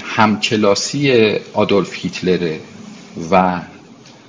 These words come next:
مارتین هایدگر متفکریه که منتسب به اینه که از تفکراتی که منجر به اون جریانات جنگ جهانی و حزب نازی و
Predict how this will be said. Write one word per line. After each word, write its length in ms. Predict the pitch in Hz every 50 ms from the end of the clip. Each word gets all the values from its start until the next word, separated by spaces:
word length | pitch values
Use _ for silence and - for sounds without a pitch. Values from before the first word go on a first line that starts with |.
| - - - - - - - - - - - - - - - - - - -
مارتین 520 | - 98 104 101 95 - - - 104 98
هایدگر 800 | 98 - 107 95 101 101 87 107 98 95 110 117 123 131 135 127 127 - - - - - - -
متفکریه 1000 | 110 117 110 - 117 104 - - 101 98 - - - - 131 127 113 101 98 87
که 160 | - - -
منتسب 880 | 87 92 101 110 101 92 - - 101 92 - - 110 117 120 - - -
به 140 | - 104 - -
اینه 260 | 113 120 117 120 113
که 420 | 107 - - 117 110 110 110 107 95 - -
از 360 | - 90 92 90 85 - - - - - - - - - - - - -
تفکراتی 920 | - - 90 - - 101 92 - - - - 90 95 98 104 - - 117
که 340 | 107 - - 110 107 104 101 101
منجر 420 | 92 95 92 90 87 98 92 101
به 160 | - - 101 92
اون 380 | 87 - 104 98 98 95 - - - - - - - - - - - - - - 78 78 78 78
جریانات 560 | 90 87 85 87 87 85 80 92 90 - -
جنگ 340 | 82 90 85 90 87 87 87
جهانی 440 | - 85 80 73 - 87 80 85 -
و 80 | 85 76
حزب 360 | - 90 85 80 - - 90
نازی 460 | 85 85 78 80 80 76 - 87 82
و 120 | 80 82